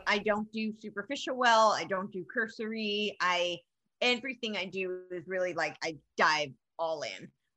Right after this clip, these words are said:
Um, and so as a result, like, with my writing process,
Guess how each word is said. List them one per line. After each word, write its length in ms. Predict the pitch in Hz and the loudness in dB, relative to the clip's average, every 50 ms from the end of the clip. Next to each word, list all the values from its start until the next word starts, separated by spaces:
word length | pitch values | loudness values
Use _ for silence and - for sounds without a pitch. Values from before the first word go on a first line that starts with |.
| _ _ _ 170 | _ _ _ 0
Um, 280 | 190 170 160 156 160 - - | 2 2 2 0 -4 -6 -2
and 180 | 214 220 208 214 | -2 -2 0 2
so 220 | - 247 240 226 | 2 2 2 4
as 240 | - - 214 208 214 | 4 2 2 2 2
a 60 | 208 | 0
result, 480 | 196 196 196 - 277 269 269 226 - - | 0 -2 0 4 6 6 6 6 2 0
like, 260 | 190 185 180 233 233 - - _ _ _ _ _ | 0 2 2 0 0 -4 -12 _ _ _ _ _
with 260 | - 208 202 196 - 208 | 0 0 0 0 -2 -2
my 200 | 202 202 196 196 208 | 0 0 0 4 6
writing 380 | 269 302 381 - 285 277 262 | 6 6 8 6 0 -2 -2
process, 420 | 226 214 180 175 180 - 202 185 | 0 2 2 2 2 2 -2 -2